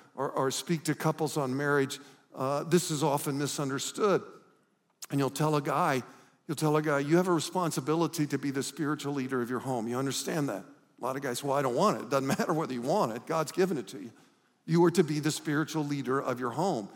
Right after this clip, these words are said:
You will stand before God and answer how you directed your home spiritually. Ladies, it tells very clearly you are to be submissive to your husband. Well, a lot of times women are like, "I am not being submissive to a man." Well,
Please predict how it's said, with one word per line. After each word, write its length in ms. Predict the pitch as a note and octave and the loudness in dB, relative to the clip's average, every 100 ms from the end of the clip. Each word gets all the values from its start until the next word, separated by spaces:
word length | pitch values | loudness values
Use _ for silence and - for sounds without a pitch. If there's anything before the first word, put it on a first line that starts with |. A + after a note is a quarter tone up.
| - | -4
You 120 | D#3+ | 0
will 80 | E3 | 2
stand 380 | - E3 D3+ - | 0 -4 -4 -2
before 260 | D#3 F3+ | -2 -2
God 260 | D#3+ B2 C#3+ | 0 0 0
and 120 | D3 | 0
answer 460 | D3+ G3 - C#3+ C#3 - - | 0 0 0 -2 -2 -6 -2
how 220 | D3+ E3+ | 2 2
you 340 | D3+ D#3 D#3 - - - _ _ | 2 2 2 0 -18 -20 _ _
directed 560 | C#3+ D3+ E3+ F3+ E3+ C3+ | 0 4 4 2 -2 -2
your 120 | D3+ | 0
home 280 | D3+ D3 C#3+ | 2 2 0
spiritually. 600 | - - G#3 E3+ - G#2 - _ _ _ _ _ _ _ _ | -4 0 2 2 0 -8 -12 _ _ _ _ _ _ _ _
Ladies, 440 | D3+ E3+ G3 F3+ - - - - | 4 6 6 2 -2 -14 -10 2
it 120 | E3 | 4
tells 260 | F3+ E3+ C3 | 6 6 6
very 240 | D#3 D3+ | 4 4
clearly 460 | - F3 F#3+ D#3+ C#3+ | 4 6 6 6 2
you 280 | D#3 F#3 | 2 4
are 80 | G3 | 4
to 160 | - D#3 | 4 2
be 300 | C#3+ C#3 D#3+ - | 2 0 -2 -6
submissive 840 | - E3+ D#3 F#3+ - D3 C#3+ - | 0 2 4 2 2 -2 -2 -10
to 120 | - D#3+ | 0 2
your 140 | E3+ | 4
husband. 380 | F3+ F#3+ C3 G#2+ - - | 4 2 -2 -8 -10 -4
Well, 120 | F3 | 0
a 40 | |
lot 140 | E3 D#3+ | 2 2
of 60 | |
times 280 | D#3+ D#3 B2+ | 2 0 0
women 160 | C#3+ B2+ | -2 0
are 40 | |
like, 100 | A2 | -2
"I 180 | A#2+ D#3 | 0 0
am 140 | B2 | 0
not 220 | C#3 C#3+ | 0 -2
being 180 | C#3 C3 | -2 -2
submissive 560 | A#2+ C3+ C3 A#2 B2 G2+ | -4 -4 -2 -2 -6 -6
to 100 | B2+ | -4
a 60 | |
man." 260 | A#2 G#2+ G2+ - _ _ _ _ _ _ _ _ _ _ _ | -4 -6 -8 -14 _ _ _ _ _ _ _ _ _ _ _
Well, 340 | D#3+ G#3 - | 0 2 -2